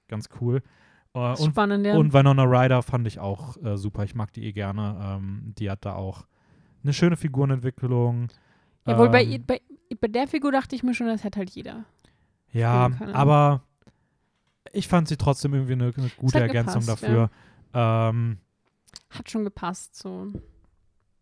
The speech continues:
Speaker 1: Okay, und
Speaker 2: Kommen
Speaker 1: damit
Speaker 2: wir zum
Speaker 1: kommen wir zum,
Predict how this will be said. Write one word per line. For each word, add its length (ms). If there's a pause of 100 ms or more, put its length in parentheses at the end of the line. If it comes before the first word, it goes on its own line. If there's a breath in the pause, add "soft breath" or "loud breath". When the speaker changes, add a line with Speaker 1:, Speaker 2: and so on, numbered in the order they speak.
Speaker 1:
Okay, 260
und 100
Speaker 2:
Kommen 140
Speaker 1:
damit 180
Speaker 2:
wir 120
zum 560
Speaker 1:
kommen 180
wir 80
zum, 560